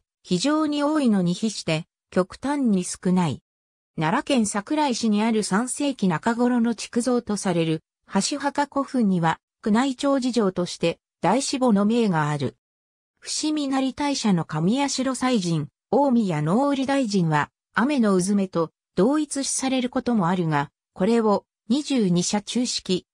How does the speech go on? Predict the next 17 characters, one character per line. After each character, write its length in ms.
稲 240
荷 120
神 240
社 140
講 220
で 140
は、 200
大 180
一 240
姫 400
命 380
に 100
当 100
て 140
て 140
い 160
る。 180